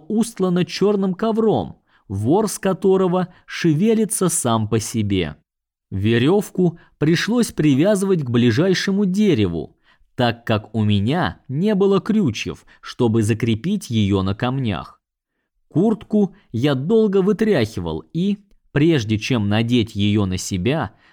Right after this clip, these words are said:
на всякий случай проверил карманы. Как только нижний конец верёвки достиг дна – мне показалось, что ковёр ожил, зашевелился и зашуршал.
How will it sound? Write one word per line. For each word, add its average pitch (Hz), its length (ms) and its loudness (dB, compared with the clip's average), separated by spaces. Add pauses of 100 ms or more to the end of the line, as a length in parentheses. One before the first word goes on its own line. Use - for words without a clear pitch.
на 107 160 0
всякий 151 460 0
случай 190 680 -4 (160)
проверил 180 640 2
карманы. 92 720 0 (640)
Как - 320 -4
только 135 380 2
нижний 117 460 2
конец 120 520 -2
верёвки 123 580 2
достиг 110 600 -2
дна – 123 560 -2 (260)
мне 120 320 0
показалось, 104 840 -4 (180)
что - 320 -2
ковёр 180 560 0
ожил, 156 600 0 (240)
зашевелился 127 1120 0 (300)
и 147 120 0
зашуршал. 110 880 -2